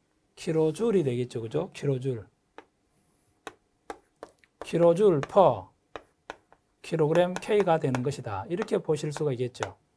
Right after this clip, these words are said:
자, 그러면은, 자, 여기 M은 평균 분자량을 가리키는 것입니다. 산소 삼십이 그램이 곱하기 영점이 가로 닫고 더하기 질소가 이십팔 그램이죠.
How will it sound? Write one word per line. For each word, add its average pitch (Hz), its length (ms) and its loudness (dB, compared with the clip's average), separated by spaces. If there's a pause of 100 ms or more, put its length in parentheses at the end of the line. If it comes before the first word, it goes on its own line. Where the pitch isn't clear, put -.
(800)
자, 135 180 -2
그러면은, 147 520 0 (2500)
자, 143 220 0
여기 165 160 2
M은 180 640 0 (560)
평균 175 440 -2
분자량을 175 540 2
가리키는 139 380 -2
것입니다. 110 460 -8
산소 190 500 -4
삼십이 160 640 -4
그램이 131 520 -2 (540)
곱하기 156 460 0
영점이 139 640 -2 (920)
가로 135 220 -6
닫고 151 380 -4
더하기 135 480 -4 (680)
질소가 196 480 0
이십팔 180 460 -2
그램이죠. 139 560 -2